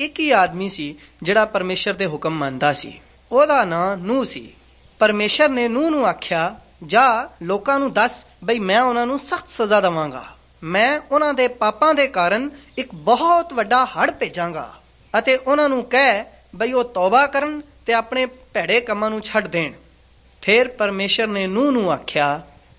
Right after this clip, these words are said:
"ਇੱਕ ਬਹੁਤ ਵੱਡੀ ਕਿਸ਼ਤੀ ਬਣਾ ਤੇ ਜਦੋਂ ਹੜ੍ਹ ਆਵੇ, ਤੂੰ ਤੇ ਤੇਰਾ ਟੱਬਰ ਇਹਦੇ ਵਿੱਚ ਵੜ ਕੇ ਬਚ ਜਾਓ।" ਨੂਹ ਨੇ ਕਿਸ਼ਤੀ ਬਣਾਉਣੀ ਸ਼ੁਰੂ ਕੀਤੀ।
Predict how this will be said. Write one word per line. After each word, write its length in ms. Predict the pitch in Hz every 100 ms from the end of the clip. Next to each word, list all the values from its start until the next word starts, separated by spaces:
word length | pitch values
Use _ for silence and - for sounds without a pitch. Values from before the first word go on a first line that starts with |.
| _ _ 226
"ਇੱਕ 200 | 247 190
ਬਹੁਤ 400 | 208 226 302 254
ਵੱਡੀ 280 | 196 214 240
ਕਿਸ਼ਤੀ 400 | 226 - 226 208
ਬਣਾ 380 | 185 175 135 - _ _ _ -
ਤੇ 120 | 220
ਜਦੋਂ 300 | 202 220 262
ਹੜ੍ਹ 240 | 175 240 262
ਆਵੇ, 400 | 185 196 220 - - -
ਤੂੰ 240 | 240 285
ਤੇ 120 | 269
ਤੇਰਾ 300 | 240 208 240
ਟੱਬਰ 400 | 254 196 196 208 208 262
ਇਹਦੇ 220 | 302 285
ਵਿੱਚ 180 | 233 175
ਵੜ 160 | 170
ਕੇ 260 | - 175 196 165
ਬਚ 240 | 190 180
ਜਾਓ।" 320 | 156 123 - _ _ _ _ _ _ -
ਨੂਹ 260 | 208 339 320
ਨੇ 200 | 226 214
ਕਿਸ਼ਤੀ 380 | 226 - 302
ਬਣਾਉਣੀ 360 | 247 202 190 196
ਸ਼ੁਰੂ 280 | - 208 196
ਕੀਤੀ। 480 | 165 165 147 98